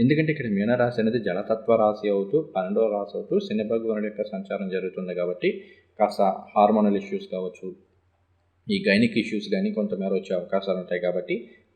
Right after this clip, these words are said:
వాటికి సంబంధించిన విషయాల్లో కొంత కేర్‌ఫుల్‌గా ఉండండి, సరిపోతుంది. ఇక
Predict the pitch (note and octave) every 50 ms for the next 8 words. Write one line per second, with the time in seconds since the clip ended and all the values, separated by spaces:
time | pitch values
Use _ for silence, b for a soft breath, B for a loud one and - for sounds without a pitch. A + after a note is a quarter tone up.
0 | - - F3 F3 F3 E3+ E3+ E3 C#3+ C3 C3+ B2+ - - A#2+ A2+ - C3+ C#3 -
1 | A2+ G2+ G2 G#2 G2+ G2+ G2 F#2+ - - F#2+ F#2+ F#2 F#2 F2+ F#2 F#2 G#2 - G#3
2 | - C#3+ G2+ - F#2 F2 E2+ E2+ D#2 D#2 D#2+ - _ _ _ _ _ _ _ -
3 | A#2 G#2+